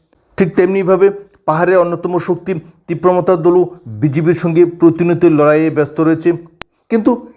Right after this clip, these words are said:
এরই ফাঁকে প্রতিনিয়তই রাজনৈতিক অঘটন ঘটে চলেছে। অতি সম্প্রতি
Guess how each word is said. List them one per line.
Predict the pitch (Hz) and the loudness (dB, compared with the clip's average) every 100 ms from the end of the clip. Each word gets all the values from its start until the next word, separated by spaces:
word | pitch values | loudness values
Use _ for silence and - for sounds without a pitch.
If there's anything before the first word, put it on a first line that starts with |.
| _ _ 139 | _ _ 0
এরই | 165 196 | 2 2
ফাঁকে | 202 196 208 202 - _ _ | -2 -2 -4 -8 -12 _ _
প্রতিনিয়তই | 180 185 202 196 202 185 139 | -2 -2 0 0 2 2 4
রাজনৈতিক | 151 160 151 180 - - | 0 -2 -8 -12 -10 -4
অঘটন | 156 151 160 170 143 - | -2 0 -2 -2 -4 -8
ঘটে | 123 160 165 | 0 0 4
চলেছে। | 160 156 165 156 - _ _ _ _ _ _ - | 2 2 0 -2 -10 _ _ _ _ _ _ -4
অতি | 175 196 | -2 0
সম্প্রতি | 214 226 196 | 0 0 -2